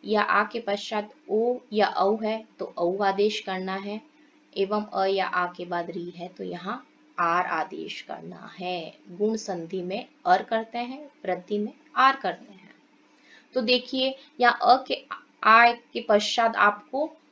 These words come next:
बोलने में जो भारी स्वर लगते हैं यहाँ वो दिखाई दे रहे। तो जब अ या आ के पश्चात हल्के स्वर हो तो गुण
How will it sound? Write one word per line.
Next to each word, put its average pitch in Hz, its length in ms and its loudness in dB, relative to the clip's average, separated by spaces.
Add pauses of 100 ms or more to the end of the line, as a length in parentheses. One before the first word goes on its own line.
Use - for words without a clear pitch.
(120)
बोलने 226 360 2
में 262 180 0
जो 247 120 0
भारी 214 420 -2
स्वर 233 220 4
लगते 180 340 -2
हैं 185 280 -6 (760)
यहाँ 208 280 -2
वो 208 240 2
दिखाई 151 360 -8
दे 165 180 -10
रहे। 165 100 -6
तो 240 260 -4 (340)
जब 226 240 -2 (680)
अ 254 140 10
या 302 160 6
आ 226 200 6
के 240 240 -4
पश्चात 214 380 -2
हल्के 185 340 0
स्वर 240 240 0
हो 220 120 0
तो 165 140 -8 (120)
गुण 208 240 -4